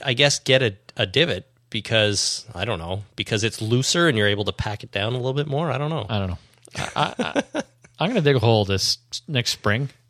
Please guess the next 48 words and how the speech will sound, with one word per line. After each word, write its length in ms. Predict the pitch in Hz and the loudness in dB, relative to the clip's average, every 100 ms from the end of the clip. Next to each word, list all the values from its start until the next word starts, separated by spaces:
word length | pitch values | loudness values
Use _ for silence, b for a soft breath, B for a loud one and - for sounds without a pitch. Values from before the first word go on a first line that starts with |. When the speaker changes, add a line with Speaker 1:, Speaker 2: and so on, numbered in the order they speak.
| _ _ | _ _
Speaker 1:
Yeah, 140 | 113 120 | 2 2
don't, 200 | 131 151 | 4 8
don't 200 | 151 - | 8 8
try 180 | 143 120 | 6 6
it 120 | 113 | 6
now. 180 | 110 101 | 4 2
The 80 | |
ground 300 | 101 110 110 | 2 2 2
is 80 | 104 | 2
already 280 | 104 101 95 | 0 0 -2
starting 220 | - 104 | -2 0
Speaker 2:
Well, 60 | 202 | 4
I'm 20 | |
gonna 80 | 196 | 4
Speaker 1:
to 40 | 147 | 8
Speaker 2:
dig 160 | 156 | 8
it, 80 | 180 | 8
and 80 | 165 | 4
it's 100 | 135 | 4
gonna 100 | 131 | 4
be 80 | 117 | 4
four 260 | 135 143 | 6 6
feet 200 | 160 165 | 6 4
deep. 320 | 135 123 - _ _ | 6 6 2 _ _
Speaker 1:
Okay. 300 | - 120 143 - _ 143 | 2 2 2 -2 _ 0
Speaker 2:
I've 120 | 135 | 4
got 100 | 160 | 8
a, 240 | 147 143 | 8 6
I've 140 | 143 135 | 4 4
got 120 | 156 | 4
a, 100 | 135 120 - | 2 -4 -4
you 100 | 127 | 0
know, 80 | 120 | 2
I've 120 | 123 | 2
got 100 | 127 | 2
drainage 360 | 139 139 131 | 4 4 4
issues, 340 | 123 - 123 - | 2 2 -2 0
issues 320 | 123 120 117 | -2 0 0
in 60 | 117 | 2
my 100 | 107 | 4
backyard, 460 | 110 104 104 98 | 4 4 0 -4
so 120 | - 110 | -2 0
I 40 | |
might 180 | 110 113 | 0 0
have 140 | 117 | -2
to 80 | 104 | -2
start 260 | - 107 104 | -2 0 0
digging 380 | 104 104 107 | -2 -2 -4